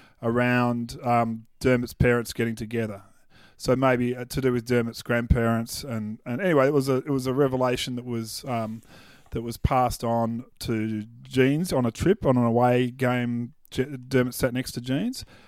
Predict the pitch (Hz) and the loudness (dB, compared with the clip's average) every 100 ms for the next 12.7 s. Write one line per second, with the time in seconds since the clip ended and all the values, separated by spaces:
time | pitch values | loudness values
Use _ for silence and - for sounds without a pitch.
0 | _ - 117 120 120 123 120 - 131 127 | _ -6 -2 0 0 -2 -4 0 2 4
1 | 120 113 - - 151 120 147 - 139 127 | 0 -2 -8 -10 -8 -6 -6 -4 -2 -2
2 | 117 117 - 110 107 110 113 127 127 120 | 0 -2 -4 -4 -2 -2 -6 -2 0 0
3 | - 113 110 - 107 - 107 107 - - | -2 -10 -10 -8 -8 -6 -6 -6 -6 -8
4 | - - - _ - 110 110 139 120 110 | -8 -12 -20 _ -8 -6 -6 -4 -2 -2
5 | 113 123 107 - 131 113 113 110 107 107 | -2 -4 -2 2 2 2 0 0 -2 -6
6 | - - 117 113 113 113 113 113 127 185 | -10 -10 -2 0 2 0 0 -2 2 2
7 | 95 156 117 - - - - 110 - 175 | 2 0 -2 -6 -14 -18 -6 -2 -2 -2
8 | - - - 147 135 - 127 110 113 107 | -4 -4 0 2 2 2 0 2 2 2
9 | 110 - - - - 139 143 156 170 - | 0 -4 -12 -20 -4 4 8 8 8 6
10 | 147 160 156 156 123 120 120 117 120 110 | 8 8 6 2 0 0 -4 -2 -2 -2
11 | 110 117 165 170 131 113 143 139 117 - | -4 -8 0 2 2 2 0 -2 -2 -2
12 | 123 117 117 113 - 117 110 | -2 -2 -2 -4 -4 -4 -4